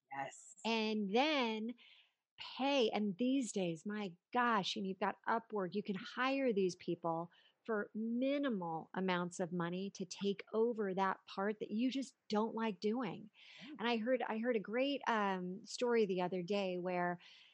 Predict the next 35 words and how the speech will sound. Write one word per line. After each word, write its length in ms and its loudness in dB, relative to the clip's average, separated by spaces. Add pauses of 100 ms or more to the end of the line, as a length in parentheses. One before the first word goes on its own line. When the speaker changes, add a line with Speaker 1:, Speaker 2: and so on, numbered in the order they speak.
(160)
Speaker 2:
this 280 0
guy 640 6 (380)
was 580 2 (140)
so, 500 2
you 120 0
know, 60 -2
his, 260 -2
his 260 -6
thought 240 6
process 400 -2
was, 260 0
"I 140 -2
don't 300 6
have 180 2
enough 240 -2
money. 400 0 (320)
I 60 -2
keep 280 -2
spending 420 -2
money." 460 -2 (280)
So 460 4 (100)
a 40 4
task 480 -2
came 360 2
in 360 0 (540)
and 640 4 (100)
he 220 -4
just 180 -4
said, 120 0
"I'm 100 0
just 140 0
gonna 140 2
do 160 4
it 60 -2
myself." 440 -2